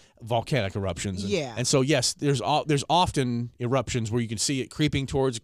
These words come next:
Speaker 1: houses,
Speaker 2: Mm-hmm.
Speaker 1: and it just catches them on fire and just, and just eats
Speaker 2: Yeah.
Speaker 1: them up.
Speaker 2: And
Speaker 1: And
Speaker 2: there's not a lot you can do about
Speaker 1: no,
Speaker 2: it.
Speaker 1: there's actually, there's nothing <laughs> you can do about it. Uh, did you see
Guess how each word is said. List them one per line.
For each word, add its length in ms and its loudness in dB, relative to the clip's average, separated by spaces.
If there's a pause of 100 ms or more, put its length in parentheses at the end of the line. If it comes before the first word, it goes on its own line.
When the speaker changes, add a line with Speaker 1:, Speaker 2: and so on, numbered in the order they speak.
(160)
Speaker 1:
houses, 340 4
Speaker 2:
Mm-hmm. 80 4
Speaker 1:
and 60 2
it 40 0
just 180 0
catches 260 2
them 140 4
on 120 4
fire 320 4
and 80 2
just, 220 -2
and 220 0
just 180 0
eats 200 0
Speaker 2:
Yeah. 60 0
Speaker 1:
them 120 2
up. 160 0
Speaker 2:
And 60 2
Speaker 1:
And 100 4
Speaker 2:
there's 140 0
not 200 2
a 60 2
lot 240 0
you 100 -4
can 140 -2
do 120 4
about 280 2
Speaker 1:
no, 120 6
Speaker 2:
it. 40 -2
Speaker 1:
there's 220 2
actually, 420 0
there's 260 0
nothing 520 0
<laughs> 80 -18
you 240 -4 (180)
can 140 0
do 160 -4
about 300 -10
it. 100 -20 (960)
Uh, 720 2
did 240 -2
you 80 2
see 760 2